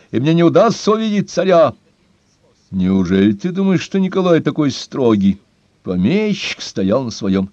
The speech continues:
"Прикажи для успокоения подать водки", — сказал он. Водку подали. Помещик приободрился, а тем временем государь облекся в полную парадную форму и повел помещика к императрице, который представил его, сказав:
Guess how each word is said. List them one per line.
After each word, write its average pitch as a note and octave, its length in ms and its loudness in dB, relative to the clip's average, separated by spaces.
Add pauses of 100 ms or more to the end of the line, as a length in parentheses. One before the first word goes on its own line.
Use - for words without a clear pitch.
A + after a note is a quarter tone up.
(580)
"Прикажи F3 460 -4
для B2+ 200 -2
успокоения A#2+ 640 0
подать A#2+ 340 0
водки", — A#2+ 640 -2 (260)
сказал A2 440 -2
он. G2+ 160 -4 (200)
Водку - 360 -10
подали. G2 440 2 (640)
Помещик A#2+ 420 -2
приободрился, A#2 960 2
а G#2 80 2
тем G#2+ 200 -2
временем G#2+ 360 0
государь G#2+ 360 0
облекся A2+ 420 0
в - 80 -18
полную A#2+ 540 2
парадную G#2 520 2
форму G3 640 -2 (400)
и G2 120 -4
повел A#2 400 -2
помещика G#2 680 -2
к - 60 -6
императрице, G#2 840 -2 (320)
который F3+ 280 -2
представил F3+ 640 0
его, D3+ 220 -2
сказав: G#2 480 -2